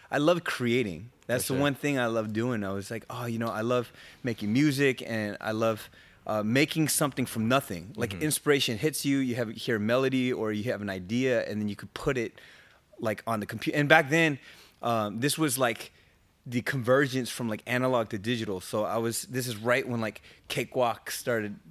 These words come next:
Speaker 2: Mm-hmm.
Speaker 1: popping off, like Sonar and Reason and, uh, Fruity Loops. So I was, like, playing around with some of these things. So while my other friends were, like, recording on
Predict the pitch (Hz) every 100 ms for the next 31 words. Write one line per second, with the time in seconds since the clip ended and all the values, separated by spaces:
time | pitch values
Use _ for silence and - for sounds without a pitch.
0 | - - 104 117 104 110 104 101 - 107
1 | - - 123 120 113 110 107 98 98 -
2 | - - 113 123 123 110 117 113 110 104
3 | 95 95 - 71 - - 135 123 117 120
4 | - 135 120 143 143 - 143 143 139 120
5 | 139 127 123 110 104 156 151 123 117 117
6 | 113 - 113 127 127 131 113 107 101 110
7 | 110 - 117 110